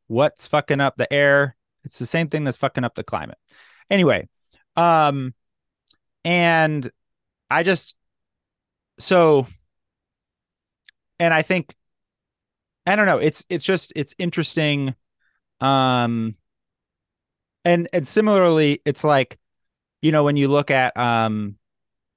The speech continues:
you know, all the, the actions and movements in the U S and elsewhere to, like, stop pipelines and mines and things like that.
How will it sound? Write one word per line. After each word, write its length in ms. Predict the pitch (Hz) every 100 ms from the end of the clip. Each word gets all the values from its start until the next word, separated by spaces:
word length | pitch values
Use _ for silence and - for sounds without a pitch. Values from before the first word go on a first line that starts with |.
| _ _ _ _ _ _ _ _ _ _ _
you 100 | 156
know, 180 | 156 127
all 340 | - 151 156
the, 500 | 143 147 139 131 127 - _
the 580 | 131 127 120 117 117 110 - _ _ _ _ _
actions 480 | 147 165 - 175 143
and 180 | 151 143
movements 800 | 156 160 151 151 139 - - - _ _ _ _ _
in 160 | 147 143
the 80 | 139
U 220 | 139 139
S 260 | 147 139 143
and 120 | 127
elsewhere 760 | 170 202 - 151 156 147 143 135
to, 380 | - - 143 143
like, 340 | 131 123 113
stop 580 | - - 147 143 139 - - _ _ _ _ _ -
pipelines 920 | 170 160 147 143 139 139 139 135 - - -
and 440 | 127 123 120 117
mines 600 | 127 139 143 143 143 135
and 140 | 127 117
things 260 | 127 117
like 200 | 120 107
that. 320 | 143 139 139